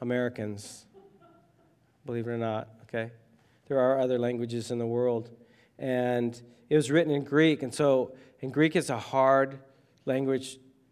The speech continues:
to translate into English because there's so co-, it's such a colorful language. So what are some of the other translations? What, what do they say? N I V says they seduce the unstable. They, eh, eh,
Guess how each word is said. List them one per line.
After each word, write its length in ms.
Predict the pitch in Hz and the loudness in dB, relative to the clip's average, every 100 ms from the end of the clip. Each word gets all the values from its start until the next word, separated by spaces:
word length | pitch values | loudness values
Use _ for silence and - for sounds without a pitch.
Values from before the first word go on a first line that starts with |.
| _ | _
to 120 | - 120 | -8 -6
translate 500 | - 135 131 131 123 | 0 2 4 2 2
into 240 | 120 117 | 2 0
English 400 | 127 143 131 113 | 0 2 2 0
because 220 | - 120 | -4 -6
there's 160 | 117 107 | -6 -8
so 480 | - - 147 139 135 | -10 -6 -2 -2 -4
co-, 160 | - | -8
it's 160 | - - | -10 -8
such 200 | 127 - | -6 -6
a 40 | |
colorful 420 | 123 131 127 127 | -2 0 0 0
language. 640 | 117 117 117 107 104 - - _ - - - | 0 0 -2 -6 -10 -16 -20 _ -20 -20 0
So 160 | 156 | 6
what 120 | 156 | 8
are 40 | 170 | 8
some 180 | 170 165 | 8 4
of 60 | |
the 60 | 143 | 6
other 140 | 143 | 4
translations? 840 | 131 143 127 117 127 120 117 104 - - | 2 0 0 2 2 2 -6 -8 -12 -8
What, 320 | 127 127 131 | -6 -6 -10
what 220 | 127 123 | -8 -8
do 80 | 123 | -2
they 160 | 123 | -2
say? 420 | 117 123 131 131 139 - _ _ _ _ _ _ _ _ | -2 0 2 2 -4 -14 _ _ _ _ _ _ _ _
N 120 | 147 | 4
I 120 | 151 | 6
V 160 | 147 147 | 6 4
says 320 | 143 156 147 | 4 4 4
they 140 | 131 135 | 4 0
seduce 640 | - 139 143 147 151 - | 0 0 2 2 0 -4
the 160 | 131 127 | 0 2
unstable. 600 | 131 - 143 143 135 127 | 2 0 2 4 4 2
They, 380 | 135 135 135 135 - - _ _ _ | 4 4 2 -2 -18 -20 _ _ _
eh, 120 | - - - | -8 -8 -12
eh, 60 | - | -18